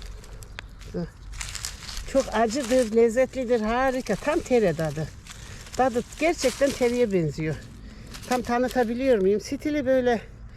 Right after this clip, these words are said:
söktüğünüz zaman salkım saçak stili çıkıyor. Böyle ters tarafı bu şekil görünüyor.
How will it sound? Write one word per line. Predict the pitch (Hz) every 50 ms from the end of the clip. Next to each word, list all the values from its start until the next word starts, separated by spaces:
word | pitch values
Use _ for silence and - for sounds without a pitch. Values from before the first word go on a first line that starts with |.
| - - - - - - -
söktüğünüz | - - 262 254 - - 277 277 285 285 240
zaman | 214 226 220 240 277
salkım | 262 - 254 240 240 220 269 294 277
saçak | - - 214 - - 240 -
stili | - 233 196 - 220 233 262
çıkıyor. | 240 - - 151 147 156 175 - - - - - - - - - - - - - - - - - - - - -
Böyle | 208 202 202 202
ters | 185 - - 254 233
tarafı | - - 220 196 208 208 196
bu | 214
şekil | 208 - 196 175 151 160 156 143
görünüyor. | 143 147 135 135 135 143 151 175 220